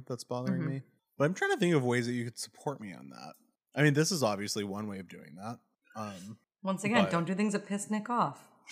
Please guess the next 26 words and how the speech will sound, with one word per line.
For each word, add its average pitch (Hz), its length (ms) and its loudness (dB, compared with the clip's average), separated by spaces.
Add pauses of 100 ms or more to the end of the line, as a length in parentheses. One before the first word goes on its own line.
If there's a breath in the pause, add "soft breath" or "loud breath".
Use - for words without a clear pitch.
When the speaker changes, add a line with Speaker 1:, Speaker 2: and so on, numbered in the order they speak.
(420 soft breath)
Speaker 1:
honestly, 339 540 6 (320)
actually, 139 280 4
now 123 160 8
that 247 80 2
I 247 60 6
think, 104 260 0
I 120 60 0
haven't 143 240 4
thought 104 160 -2
about - 200 2
<laughs> - 60 -8
this, 165 320 10 (280)
but - 680 4
now 262 140 8
that 392 120 4
I 302 40 8
think 120 220 2
about 160 240 6
it, 202 160 2 (380)
maybe, 156 320 6
like, 180 420 4 (400)
I 151 120 6
enjoy, 139 560 4
like, 110 440 0 (100)
and 117 100 0
I, 110 160 2